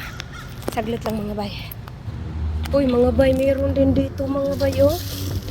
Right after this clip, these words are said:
Meron pang ang pagkain. Ayan, oh. Maraming laruan. Mm.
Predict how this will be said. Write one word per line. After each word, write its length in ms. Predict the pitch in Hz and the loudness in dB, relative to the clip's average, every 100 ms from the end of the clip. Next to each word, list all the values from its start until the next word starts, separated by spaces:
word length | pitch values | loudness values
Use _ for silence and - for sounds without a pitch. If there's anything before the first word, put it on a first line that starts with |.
| - - - | -2 -2 0
Meron 320 | 220 226 254 | 2 4 4
pang 160 | 254 254 | 4 4
ang 160 | 254 254 | 4 2
pagkain. 800 | 247 240 269 320 269 240 220 214 - - - - - - - - - - - - - - - - - - - - - - - - - - - - - - - - - - - - | 0 2 2 2 2 4 4 2 0 -2 2 2 4 0 0 2 4 4 2 -4 -10 -10 -10 -8 -8 -6 -6 -6 -6 -6 -4 -2 0 -2 -4 -6 -8 -10 -8 -10 -10 -8 -8 -4
Ayan, 160 | 269 302 | 0 0
oh. 240 | 247 277 - - - - - - - - - - | 0 -2 -6 -12 -12 -10 -10 -8 -6 -4 -4 -2
Maraming 480 | 233 247 254 262 247 | 2 2 4 4 4
laruan. 560 | 240 240 240 233 240 226 - - - - - - - - - - - - - - - - - - - - - - - - - - - - - - - - - - - - - - - - - - - - - - - | 4 2 0 0 0 0 -6 -6 -6 -4 -4 -4 -6 -6 -6 -8 -10 -10 -8 -8 -8 -8 -8 -8 -6 -6 -8 -8 -6 -2 0 -2 -4 -6 -6 -6 -8 -8 -8 -6 -6 -4 -4 -4 -4 -4 -6 -6 -6 -6 -8 -8 0
Mm. 320 | 208 190 | 2 2